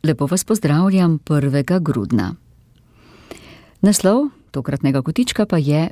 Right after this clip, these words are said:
Prihodnje sodelovanje. V slučaju, da bodo zmagali, je pričakovati drugačni sestav vlade, čeprav se nočejo izjasniti o bodoči kooperaciji.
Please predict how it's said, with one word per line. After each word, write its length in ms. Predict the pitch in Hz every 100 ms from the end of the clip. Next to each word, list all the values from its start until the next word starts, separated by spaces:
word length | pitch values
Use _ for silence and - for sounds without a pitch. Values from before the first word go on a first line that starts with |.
| -
Prihodnje 600 | 123 120 175 202 180 160
sodelovanje. 800 | - 139 139 135 - - - - - _ _ _ _ _ _ _ _ _ _ _ _ - - - - - -
V 100 | 175
slučaju, 540 | 175 180 - 226 226 170
da 140 | 135
bodo 240 | 123 127 127
zmagali, 640 | 139 127 131 156 214 - 185
je 140 | 233
pričakovati 840 | 220 190 147 135 147 170 165 143 -
drugačni 600 | 143 160 165 165 - -
sestav 420 | - 120 131 123
vlade, 440 | 135 131 127 127 -
čeprav 340 | - 233 147 143
se 160 | -
nočejo 460 | 135 147 147 135 131
izjasniti 720 | 131 127 131 127 - 135 135 -
o 100 | 131
bodoči 480 | 135 131 135 139
kooperaciji. 880 | - 127 120 127 127 - - - -